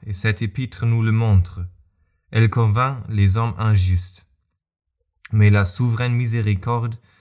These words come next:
est le point de départ de tout ce que l'apôtre avait à dire.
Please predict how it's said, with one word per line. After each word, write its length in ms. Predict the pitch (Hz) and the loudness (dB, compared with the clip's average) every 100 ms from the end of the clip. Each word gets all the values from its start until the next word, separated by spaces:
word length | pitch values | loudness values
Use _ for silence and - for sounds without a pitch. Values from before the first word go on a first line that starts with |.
| _ - | _ 0
est 120 | 107 | 2
le 120 | 98 | 2
point 300 | 92 127 127 | 0 -4 0
de 160 | 113 101 | 0 0
départ 560 | 107 110 - 117 117 | -2 -4 -4 -4 -4
de 120 | 101 | -4
tout 260 | 92 - 147 | -6 -6 -6
ce 220 | 147 - | -6 -10
que 180 | 101 101 | -6 0
l'apôtre 560 | 98 90 113 104 - 98 - | 0 -2 -6 -8 -12 -14 -6
avait 320 | 101 101 98 | -4 -4 -4
à 140 | 98 | -6
dire. 440 | 95 95 107 - | -6 -10 -10 -18